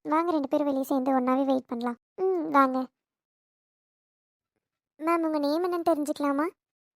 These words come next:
I am ரேவதி. நீங்க? I am தாரணி. நீங்க இதுக்கு முன்னாடி எந்த ஸ்கூல்ல ஒர்க் பண்ணிருக்கீங்க? இல்ல மேம், ஃபர்ஸ்ட் டே இந்த ஸ்கூல் தான். எனக்கு டீச்சிங்ல ரொம்ப இன்ட்ரெஸ்ட். போனா டீச்சிங் ஃபீல்டு மட்டும்தான் போகணும்னு இருந்தேன். அதான் இன்டர்வியூ அட்டெண்ட் பண்றதுக்கு வந்திருக்கேன். ஓ, சரி, சரி.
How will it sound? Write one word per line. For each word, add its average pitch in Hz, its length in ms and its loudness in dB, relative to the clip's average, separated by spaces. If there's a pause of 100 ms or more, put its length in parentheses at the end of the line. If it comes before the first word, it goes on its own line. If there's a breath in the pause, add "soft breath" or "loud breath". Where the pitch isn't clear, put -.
(120)
I 330 220 -2
am 381 60 -4
ரேவதி. 294 440 0 (140)
நீங்க? 302 460 -4 (560)
I 285 180 -2
am 339 40 -6
தாரணி. 254 420 -2 (500)
நீங்க 349 220 0
இதுக்கு 359 220 0
முன்னாடி 403 240 2
எந்த 349 220 0
ஸ்கூல்ல 392 240 2
ஒர்க் 311 220 -8
பண்ணிருக்கீங்க? 311 460 -8 (480)
இல்ல 339 200 -2
மேம், 320 180 -6 (140)
ஃபர்ஸ்ட் 285 160 -12
டே 320 100 -4
இந்த 302 140 -4
ஸ்கூல் 269 260 -6
தான். 247 200 -8 (100)
எனக்கு 254 240 -8
டீச்சிங்ல 302 400 -2
ரொம்ப 294 240 -2
இன்ட்ரெஸ்ட். 285 400 -4 (340)
போனா 277 260 -4
டீச்சிங் 302 340 -6
ஃபீல்டு 285 160 0
மட்டும்தான் 269 400 -6
போகணும்னு 262 320 -6
இருந்தேன். 240 360 -6 (400)
அதான் 262 440 -8 (100)
இன்டர்வியூ 254 340 -6
அட்டெண்ட் 247 200 -6
பண்றதுக்கு 247 280 -8
வந்திருக்கேன். 240 340 -10 (440)
ஓ, 349 300 -2
சரி, 330 260 0
சரி. 269 340 -4